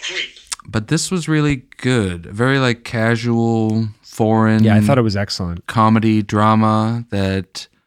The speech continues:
Speaker 2: I love when a movie, it wasn't trying too hard to be funny or dramatic. It was just kinda, like, casually being
Speaker 3: Mm.
Speaker 2: both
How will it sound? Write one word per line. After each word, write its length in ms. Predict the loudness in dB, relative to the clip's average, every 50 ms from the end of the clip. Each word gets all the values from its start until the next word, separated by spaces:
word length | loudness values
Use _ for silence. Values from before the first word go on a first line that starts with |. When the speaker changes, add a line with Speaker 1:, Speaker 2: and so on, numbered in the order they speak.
| _ _ _ _ _ _ _ -6
Speaker 2:
I 60 | -2 -2
love 160 | 0 0 0
when 100 | 0 0
a 40 | 0
movie, 560 | 0 0 0 0 0 0 0 -2 -4 -6 -10 -18 _ _ _ _ _ _ _ _ _ _ _ _ _ _ _ _ _ _ _ _ _ _ _ _ _ _ _ _ _ _ -12 -10 -10 -6
it 80 | -4 -2
wasn't 340 | 0 0 0 0 0 -2 -2
trying 360 | 0 0 2 2 2 2 0
too 180 | 0 -2 0 0
hard 320 | 2 2 2 0 -2 -4
to 80 | -6 -8
be 300 | -4 -2 0 0 0 -2
funny 720 | -4 -6 -6 -2 0 2 2 2 2 2 2 0 -2 -4 -2
or 180 | 0 0 2
dramatic. 640 | 2 2 0 0 0 0 0 0 0 -2 -2 -4 -6 _
It 100 | -6 -4
was 160 | -2 -2 -2
just 200 | -2 -4 -4 -4 -4
kinda, 180 | -4 -2 0 0
like, 200 | 0 -2 -4 -6
casually 640 | -6 -2 -2 -2 0 -2 -2 -2 0 0 0 -2 -2
being 340 | -2 0 2 2 4 2 2
Speaker 3:
Mm. 40 |
Speaker 2:
both 520 | 2 0 0 0 0 -2 -4 -8 -18 -20